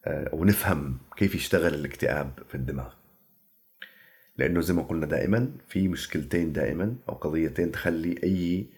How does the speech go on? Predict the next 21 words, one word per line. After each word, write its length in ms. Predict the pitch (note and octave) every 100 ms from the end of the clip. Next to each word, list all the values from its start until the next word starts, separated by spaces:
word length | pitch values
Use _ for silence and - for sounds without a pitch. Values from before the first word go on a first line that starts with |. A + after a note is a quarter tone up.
| - - _ -
اضطراب 580 | - - F2 F2 F2 - -
مؤلم 560 | F2 - F2 F2 F2 -
والشخص 680 | D2+ E2 D#2+ - - E2+ -
يعاني 300 | D#2+ F2 F#2+
منه. 320 | A2 F#2 C#2 - - - - - - - -
هذه 220 | G2 F#2+
القضيتين، 680 | F#2 - E2 E2 D#2+ G#2 A#2+
الأولى 500 | A2+ D#2+ D#2+ F#2 G#2
الفهم، 480 | F#2 - E2+ D2 C2
إنه 80 | D2+
الشخص 340 | D2+ G#2+ - E2
ما 60 |
يكونش 260 | D2+ G2+ F2+
فاهم 280 | F#2 F#2 E2+
هو 160 | E2+
إيش 180 | D#2+ -
جالس 200 | F2 D#2+
يحصل 300 | D#2 - D2
معاه، 320 | D2 E2 B2+ - - - - - _ - - - - - -
والقضية 680 | F#2 F#2+ F2+ E2+ - F2 F2+
الثانية 600 | D#2+ - F#2+ G#2 A#2 B2+